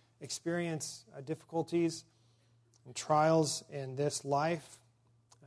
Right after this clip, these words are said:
illnesses, pain, suffering,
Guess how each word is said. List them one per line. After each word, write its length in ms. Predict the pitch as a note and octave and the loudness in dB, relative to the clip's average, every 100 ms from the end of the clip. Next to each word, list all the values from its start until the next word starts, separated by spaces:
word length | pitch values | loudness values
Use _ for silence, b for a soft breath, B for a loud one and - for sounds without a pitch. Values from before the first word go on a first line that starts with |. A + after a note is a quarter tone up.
| - | -10
illnesses, 760 | D#3+ E3 D#3+ - F3+ D#3+ D#3 - _ _ _ _ _ - | -4 -2 -4 -2 -2 -2 -4 -14 _ _ _ _ _ -20
pain, 520 | - D#3+ E3 E3 E3 - b b b b b _ _ _ | -12 -6 -2 -2 -4 -12 b b b b b _ _ _
suffering, 640 | - E3 D#3 F3 E3 E3+ | -2 0 0 -4 -8 -10